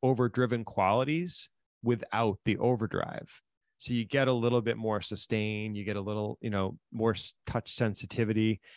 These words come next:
you know, where you can even hear the flesh in your fingertips. You can hear the slightest little touch of, of pick attack. Um, so it's a, that's a really great amp, uh, but definitely more aggressive than, like, the,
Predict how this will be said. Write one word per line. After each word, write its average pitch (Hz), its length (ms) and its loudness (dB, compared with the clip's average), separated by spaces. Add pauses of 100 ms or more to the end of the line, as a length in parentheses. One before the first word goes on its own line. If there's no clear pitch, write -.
you 107 60 -8
know, 104 80 2
where 98 80 2
you 98 100 -4
can 110 140 -2
even 98 160 -4
hear 107 280 2
the 98 120 -4
flesh 107 400 -2
in 110 80 -2
your 104 100 -2
fingertips. 104 840 -2 (240)
You 101 80 -6
can 104 100 -6
hear 113 140 0
the 104 100 -2
slightest 107 540 0
little 101 240 -4
touch - 580 -6
of, 104 260 -2 (120)
of - 100 -6 (100)
pick - 180 -2
attack. 101 520 -2 (380)
Um, 87 340 -2
so 110 140 -6
it's - 100 -8
a, 117 160 0
that's 123 140 -6
a 143 40 2
really 113 180 0
great 98 280 0
amp, 95 340 0 (380)
uh, 92 220 0
but 107 180 0
definitely 135 320 2
more 113 240 4
aggressive 101 680 -2
than, 90 440 -2 (120)
like, 95 240 2 (140)
the, 90 260 0